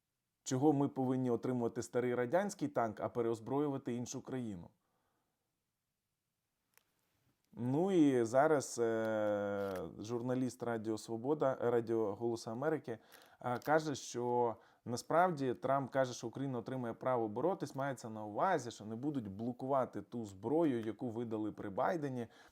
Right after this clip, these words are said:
і, мовляв, вона буде доходити сюди, і вже, власне,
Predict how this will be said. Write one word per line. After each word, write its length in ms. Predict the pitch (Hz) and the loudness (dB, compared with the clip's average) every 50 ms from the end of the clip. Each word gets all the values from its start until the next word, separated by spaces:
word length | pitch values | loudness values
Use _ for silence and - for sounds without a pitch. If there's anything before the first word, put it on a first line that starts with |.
| - - | -8 -2
і, 120 | - 151 | 0 2
мовляв, 380 | 160 143 127 113 120 131 135 117 | 2 2 0 2 4 2 2 2
вона 220 | 110 117 120 117 | 0 -4 -4 -4
буде 260 | 110 107 120 110 113 | -6 -6 -4 -2 -2
доходити 640 | 107 104 110 120 - - 123 120 107 104 92 - 110 | -2 -2 -4 -4 -2 -2 -2 -2 -2 -4 -6 -8 -8
сюди, 420 | - - 120 123 147 208 214 156 131 | -8 -8 -8 -4 -2 0 0 2 0
і 60 | 135 | 0
вже, 300 | 123 107 101 101 120 127 | -2 -4 -6 -6 -4 -4
власне, 400 | 120 110 107 110 - - 101 | -4 -4 -6 -6 -6 -10 -14